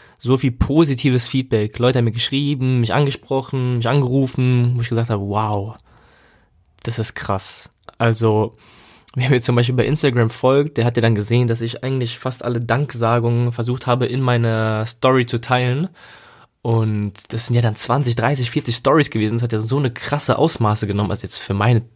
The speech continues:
Verhältnisse relativ krasse Ausmaße, wo ich gedacht habe, wow, also das schreckt mich ja schon <laughs> teilweise selbst ab, wie viel das waren. Und ich möchte an dieser Stelle nochmal ein ganz, ganz, ganz, ganz großes Danke sagen,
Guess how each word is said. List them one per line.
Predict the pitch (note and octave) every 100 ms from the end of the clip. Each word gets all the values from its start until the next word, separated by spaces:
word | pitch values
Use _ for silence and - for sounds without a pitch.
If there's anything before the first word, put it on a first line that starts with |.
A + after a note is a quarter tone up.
| _ _ - -
Verhältnisse | - - A2+ A2 A2 G2
relativ | G#2+ G#2+ - -
krasse | - A2 -
Ausmaße, | A2 - G#2+ A2+ C3 C#3 D#3 - - - - -
wo | A#2
ich |
gedacht | A#2 A#2
habe, | A2 G2+
wow, | A2+ C#3+ A#2
also | G2 G2
das | G#2+
schreckt | - C#3 -
mich | B2+
ja | -
schon | -
<laughs> |
teilweise | - D3+ B2 A2
selbst | A2+ D3 D#3 -
ab, | G#2
wie | A2+
viel | - - F#3+ G#3
das | A#2+ A2+
waren. | F#2+ F#2+ G#2 - - - - - _
Und | A#2
ich | A2
möchte | A#2+ A2
an |
dieser | A#2+ A#2+
Stelle | A#2+ B2
nochmal | A#2 A2+
ein |
ganz, | A2 C3 C3
ganz, | - B2 A#2
ganz, | A#2+ A#2
ganz | A#2 A#2
großes | B2 A#2
Danke | A2 A#2+ G#2+
sagen, | F#2+ F#2 F#2+ G#2